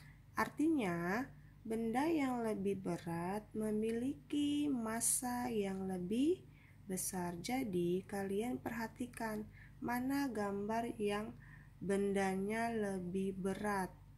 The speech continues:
ya, bendanya lebih berat, otomatis massanya juga lebih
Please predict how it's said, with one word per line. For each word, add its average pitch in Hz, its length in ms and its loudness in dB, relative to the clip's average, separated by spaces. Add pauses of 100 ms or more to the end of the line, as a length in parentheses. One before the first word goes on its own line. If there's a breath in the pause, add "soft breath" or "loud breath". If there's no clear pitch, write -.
(260)
ya, 185 480 -2
bendanya 180 1040 2
lebih 220 320 -2
berat, 180 640 -2 (320 loud breath)
otomatis 247 1120 -2
massanya 214 800 -2
juga 208 400 -2
lebih 214 640 2